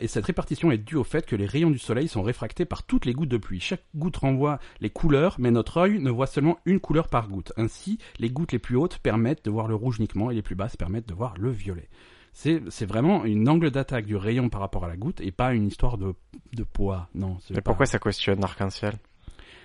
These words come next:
Speaker 1: Mais parce
Speaker 2: Pourquoi
Speaker 1: que, du
Speaker 2: Non,
Speaker 1: coup
Speaker 2: non, mais pourquoi ça constitue pas, par exemple, une boule dans le ciel ou
Speaker 1: Bah, ça, ça fait une boule, ça fait un cercle, si tu veux. Euh,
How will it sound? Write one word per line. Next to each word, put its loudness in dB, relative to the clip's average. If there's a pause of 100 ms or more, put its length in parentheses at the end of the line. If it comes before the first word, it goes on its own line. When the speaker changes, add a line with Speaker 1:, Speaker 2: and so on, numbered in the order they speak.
(120)
Speaker 1:
Mais -2
parce 4
Speaker 2:
Pourquoi 4
Speaker 1:
que, -6
du -4
Speaker 2:
Non, 10
Speaker 1:
coup 12
Speaker 2:
non, 10
mais 8
pourquoi 4
ça 4
constitue 0
pas, 8
par 6
exemple, 2
une 2
boule -2
dans 2
le 0
ciel 4
ou -2 (640)
Speaker 1:
Bah, 4
ça, 4 (160)
ça 0
fait 6
une 10
boule, 6
ça -2
fait 0
un 4
cercle, -4
si -8
tu -10
veux. 4 (100)
Euh, 0